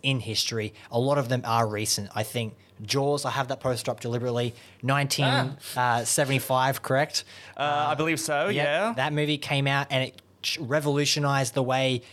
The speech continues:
Speaker 1: um, the cinema experience w-, was because of the amount of box office, bo-, box office it had.
Speaker 2: Yeah.
Speaker 1: Nineteen seventy-seven, Star Wars came out.
Speaker 2: Yes.
Speaker 1: Completely changed the landscape with the way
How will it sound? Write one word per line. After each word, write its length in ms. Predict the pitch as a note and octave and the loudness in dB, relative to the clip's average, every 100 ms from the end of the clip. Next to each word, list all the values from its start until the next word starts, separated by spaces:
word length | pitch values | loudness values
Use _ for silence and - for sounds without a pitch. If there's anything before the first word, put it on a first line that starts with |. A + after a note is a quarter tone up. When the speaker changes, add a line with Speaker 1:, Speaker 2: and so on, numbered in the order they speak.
| - - | -20 -2
Speaker 1:
um, 480 | A#2+ A#2 A2+ A2+ - - | 2 2 0 -2 -8 -4
the 100 | B2 | -2
cinema 300 | - C3+ C3 | 0 0 0
experience 420 | A#2 - C3+ B2+ | -2 0 0 0
w-, 180 | D3 D3 - | -2 -4 -6
was 280 | B2+ D3 D3 | -2 0 0
because 380 | D3+ C#3+ B2+ A#2 - - - | -2 0 -2 -2 -12 -20 -4
of 140 | B2+ B2 | -2 2
the 80 | |
amount 160 | B2+ A#2+ | 2 2
of 140 | A2 | 2
box 260 | C#3+ C#3 - | -2 -2 -2
office, 240 | C#3 C#3 D3 - | 0 -2 -4 -2
bo-, 180 | C#3 - - - | -4 -4 -16 -4
box 260 | D#3 D3 - | -2 -2 -2
office 280 | C#3+ C#3 C#3+ | -2 0 -2
it 80 | D3 | -2
had. 340 | - C#3 C#3 C3+ - | 0 0 0 -6 -12
Speaker 2:
Yeah. 140 | E2+ - - - - - - | -14 -16 -20 -20 -14 -14 -4
Speaker 1:
Nineteen 360 | C#3 C#3 C3+ B2+ | -2 0 0 0
seventy-seven, 680 | C#3+ A#2+ A2+ C#3+ C3+ C3 | 0 0 0 0 2 0
Star 340 | A#2+ - A#2+ B2 | 0 2 2 2
Wars 240 | B2 A#2+ | 2 0
came 260 | - B2 A#2 | 0 0 2
out. 240 | A#2+ B2 | 2 0
Speaker 2:
Yes. 360 | A2+ B2 - - | -2 -2 -4 -4
Speaker 1:
Completely 640 | A#2+ A2 A2+ C3+ D3 C#3 | -4 -2 -2 0 2 0
changed 340 | C3 C#3 C3 B2+ | 0 0 0 0
the 80 | A2+ | 2
landscape 480 | A#2+ A#2+ - C3 B2 | 2 0 0 0 0
with 160 | A2+ | -2
the 60 | A#2+ | 0
way 340 | A#2 A#2 A2+ | 2 2 0